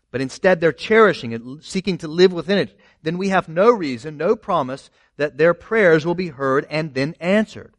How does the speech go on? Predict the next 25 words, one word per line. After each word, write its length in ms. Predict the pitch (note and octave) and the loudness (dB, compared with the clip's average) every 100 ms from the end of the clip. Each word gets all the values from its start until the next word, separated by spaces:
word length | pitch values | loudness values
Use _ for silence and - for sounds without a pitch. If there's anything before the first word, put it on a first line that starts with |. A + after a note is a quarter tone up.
| _ - | _ -16
Save 580 | - - G3 G#3+ F3+ | -10 -4 0 2 2
that 220 | E3 F3 - | -2 -4 -6
prayer, 380 | F#3+ G3 C#3+ | 0 2 2
that 160 | C#3+ D#3+ | 0 -4
important 420 | D#3 F#3+ G#3 D#3 | -2 2 0 0
prayer 200 | D#3+ D#3 | -4 -2
of, 100 | D3+ | -2
"Lord 380 | C#3+ F3+ F#3+ D3+ | 2 4 4 2
Jesus, 440 | F#3 G3 E3+ D#3+ - _ _ | -2 -2 -2 -6 -8 _ _
forgive 480 | F3+ C3 F#3+ G3+ D#3+ | -6 2 6 6 4
me, 140 | B2+ | -8
I 120 | B2 | -6
repent 720 | D#3 - - F3 F3+ _ _ _ _ _ _ _ _ _ | -6 -6 -10 -10 -10 _ _ _ _ _ _ _ _ _
of 120 | G#2+ | -18
my 200 | A2+ G#2 | -12 -12
sin." 400 | F#2 - F#2 F2 _ _ _ _ _ _ _ _ _ _ _ _ | -12 -20 -20 -20 _ _ _ _ _ _ _ _ _ _ _ _
Which 220 | - - - | -18 -12 -4
brings 240 | F3+ D#3+ | -2 -2
me 100 | D#3 | -2
to 80 | D#3 | 2
that 180 | C#3+ - | 0 0
fourth 380 | F3 F3+ E3 | 0 2 0
one 140 | A2+ A#2 | -4 -8
that's 160 | A#2+ | -8
related 520 | C#3 B2+ D3 C3+ G#2+ | -6 2 4 4 0